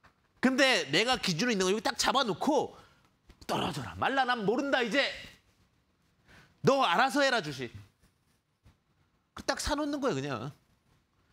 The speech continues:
난 그리고 큰 종목은 이십오 프로에서, 이십오 프로에서 한 번 반은 매도를 하겠다. 이게 다예요 주식은. 큰 작은 종목은 오십 프로에서 반은 매도하겠다 이거예요.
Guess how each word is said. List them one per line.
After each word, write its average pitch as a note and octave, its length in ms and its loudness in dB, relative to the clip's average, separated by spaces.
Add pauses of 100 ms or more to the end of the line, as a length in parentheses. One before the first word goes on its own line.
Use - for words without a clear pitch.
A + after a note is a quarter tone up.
(380)
난 A#3+ 180 2
그리고 A#3 220 0
큰 D#4 180 -2
종목은 B3 520 0
이십오 A#3+ 500 0
프로에서, A#3 680 -2 (340)
이십오 A#3+ 400 -2
프로에서 A#3 260 -4
한 B3 120 -10
번 B3 120 -6
반은 A3 420 -2
매도를 D#3 300 0
하겠다. C#3 340 -8 (1300)
이게 C4 200 -2
다예요 A2 460 -8
주식은. - 340 -12 (2250)
큰 B3+ 220 -2
작은 C#4 300 0
종목은 B3 360 0
오십 G3+ 380 -2
프로에서 A#3+ 440 0
반은 G3+ 380 -2
매도하겠다 C#3+ 520 -2
이거예요. F#2+ 520 -4